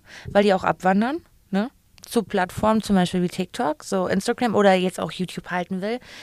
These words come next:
YouTube ist allerdings auch echt nochmal die Königsdisziplin, weil da geht's auch darum, äh, so, so shitty Content, ähm, in Form von schlechter Tonqualität, schlechtes Bild, ähm, guckst du dir dann auch nicht an. Da ist man auch schon so verwöhnt mittlerweile, dass YouTube ja auch schon ein anderes Level hat von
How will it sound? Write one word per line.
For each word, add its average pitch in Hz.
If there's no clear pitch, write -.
YouTube 202
ist -
allerdings 180
auch -
echt 190
nochmal 208
die 196
Königsdisziplin, 185
weil -
da 175
geht's 180
auch 180
darum, 175
äh, 180
so, 170
so 180
shitty 202
Content, 208
ähm, 190
in 185
Form 190
von 180
schlechter 180
Tonqualität, 185
schlechtes 185
Bild, 180
ähm, 180
guckst -
du 170
dir 180
dann 175
auch 190
nicht 175
an. 160
Da -
ist 170
man 185
auch 185
schon 202
so 196
verwöhnt 190
mittlerweile, 214
dass -
YouTube -
ja 196
auch 165
schon 180
ein -
anderes 180
Level 170
hat 185
von 165